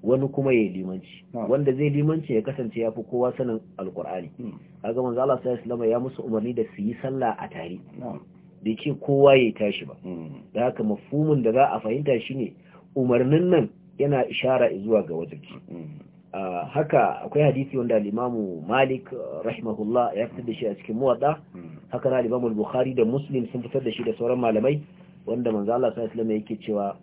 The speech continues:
Speaker 1: ya rantse da Allah da ba dan ba dan ba da ya sa an tada sallah, ya sa wani mutum ya limanci,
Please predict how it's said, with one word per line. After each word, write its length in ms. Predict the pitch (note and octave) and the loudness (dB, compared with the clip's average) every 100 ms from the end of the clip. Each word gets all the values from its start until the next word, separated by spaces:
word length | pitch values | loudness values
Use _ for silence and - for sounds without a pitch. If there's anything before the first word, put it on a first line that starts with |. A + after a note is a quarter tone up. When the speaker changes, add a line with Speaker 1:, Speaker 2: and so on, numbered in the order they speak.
| - - - | -20 -20 -4
Speaker 1:
ya 160 | - A#2+ | 2 4
rantse 280 | C3 C3+ A2+ | 4 2 2
da 80 | E2+ | 2
Allah 260 | A#2 A#2 G#2 F2+ | 2 2 0 2
da 220 | G#2+ G#2 | 2 4
ba 220 | G#2+ G#2 | 2 2
dan 280 | G#2+ C#3 C#3 | 4 4 2
ba 160 | B2+ F#2+ | 0 0
dan 200 | F#2+ F#2+ | -4 -4
ba 200 | F#2 - - - - - - | -6 -8 -18 -20 -20 -18 -6
da 120 | G2+ | 2
ya 220 | A#2+ B2+ - | 4 4 4
sa 160 | C3 | 2
an 120 | G#2+ A2 | 0 -4
tada 340 | C3 B2 A2+ A2 | 0 0 0 -2
sallah, 320 | A2+ A2+ F#2 - - - - - | -2 -2 -2 -8 -20 -20 -14 -10
ya 100 | G2+ | -2
sa 120 | C#3 A#2+ | 2 4
wani 240 | A#2+ C3 | 4 4
mutum 340 | B2+ A2 B2+ | 2 -2 -2
ya 140 | A2 G2+ | 0 2
limanci, 540 | A2+ A#2+ A#2+ - - | 2 2 0 -4 -16